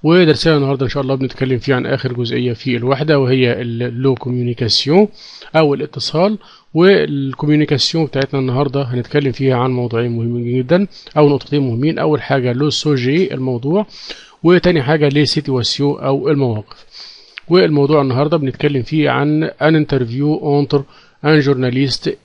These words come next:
اي ان اكريفا، حوار أو مقابلة ما بين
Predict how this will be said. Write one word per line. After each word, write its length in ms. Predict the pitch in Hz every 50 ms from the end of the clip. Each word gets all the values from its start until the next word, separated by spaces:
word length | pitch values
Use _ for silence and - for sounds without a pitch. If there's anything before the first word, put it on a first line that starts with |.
| - 143
اي 320 | 139 139 139 139 135 135
ان 80 | 127 127
اكريفا، 460 | 135 - - 139 135 117 110 104 95 - - _ _ _ _ _ _ _ _ _ _ _ _ _ - - - - - - - - - - - - - - -
حوار 480 | - - 131 135 131 131 135 139 143 - -
أو 200 | 151 135 127 120 113
مقابلة 400 | 123 117 - 147 139 131 139 151
ما 160 | 147 135 127
بين 360 | 120 117 123 120 117 110 113